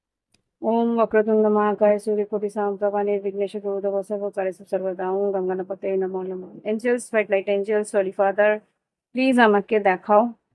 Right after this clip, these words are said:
হে ঈশ্বর, আমাকে দেখাও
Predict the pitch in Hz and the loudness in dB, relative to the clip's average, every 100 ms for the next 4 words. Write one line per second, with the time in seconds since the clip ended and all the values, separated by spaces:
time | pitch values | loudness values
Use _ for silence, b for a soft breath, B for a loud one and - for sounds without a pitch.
0 | _ _ 226 208 196 - 214 214 214 _ | _ _ -2 0 0 2 4 4 0 _
1 | _ _ _ _ 190 208 220 220 202 202 | _ _ _ _ -6 -4 -2 2 2 4
2 | 202 | 0